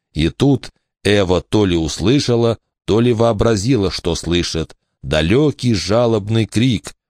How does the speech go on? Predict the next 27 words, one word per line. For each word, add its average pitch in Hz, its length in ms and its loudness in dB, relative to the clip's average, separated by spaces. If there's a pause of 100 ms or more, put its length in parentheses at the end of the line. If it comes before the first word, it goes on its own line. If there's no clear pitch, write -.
быстро 90 540 0
растаявший 90 760 0
в - 80 -10
пустой 90 460 0
тишине, 87 680 0
нарушаемой 87 880 0
лишь 82 240 -2
стуком 85 500 -4
дождевых 85 640 -2
капель 80 460 -2
в 78 80 -4
оконные 78 580 -2
стёкла. 73 680 -4 (540)
«Нет, 127 500 0
погодите!» — 135 840 0 (160)
взмолилась 87 680 0
была 87 280 2
Эва, 82 480 0 (280)
но 85 160 0
в - 80 -4
то 107 220 0
же 90 120 -2
мгновение 92 680 0
танцующие 87 800 -2
призраки 92 760 -2 (180)
или 82 260 0
пыль, 147 400 0